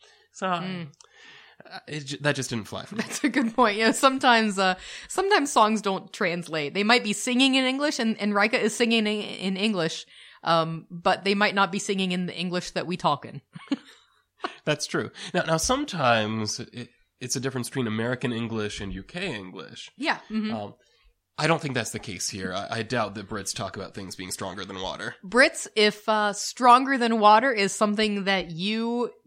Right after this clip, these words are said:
Speaker 2: do actually use on a regular basis, let us know. Uh,
Speaker 1: Huh.
Speaker 2: we would be okay if we were wrong with that, but we just, we think we're right.
Speaker 1: No, wait, wait.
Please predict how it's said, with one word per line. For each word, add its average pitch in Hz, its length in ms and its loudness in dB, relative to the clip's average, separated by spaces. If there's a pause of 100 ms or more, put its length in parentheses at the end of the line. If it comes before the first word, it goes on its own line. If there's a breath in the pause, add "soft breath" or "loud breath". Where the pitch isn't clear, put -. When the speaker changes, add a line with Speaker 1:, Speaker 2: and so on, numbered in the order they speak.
(180)
Speaker 2:
do 233 260 0
actually 254 440 2
use 262 320 0
on 214 160 4
a 202 40 0
regular 220 360 2
basis, 226 400 -2
let 320 160 6
us - 160 0
know. 220 300 0 (520)
Uh, 214 480 2 (180)
Speaker 1:
Huh. 165 180 -12 (140)
Speaker 2:
we 214 160 -6
would 262 200 -4
be 226 160 0
okay 240 300 2
if 226 120 -4
we 220 80 -4
were 214 160 -2
wrong 214 240 4
with 165 160 -2
that, - 220 -4
but 147 120 -6
we 165 120 -6
just, - 200 -14
we 165 80 -10
think 165 240 -10
we're 147 140 -8
right. - 220 -14 (640)
Speaker 1:
No, 156 140 -6
wait, 143 120 -4
wait. 95 200 -8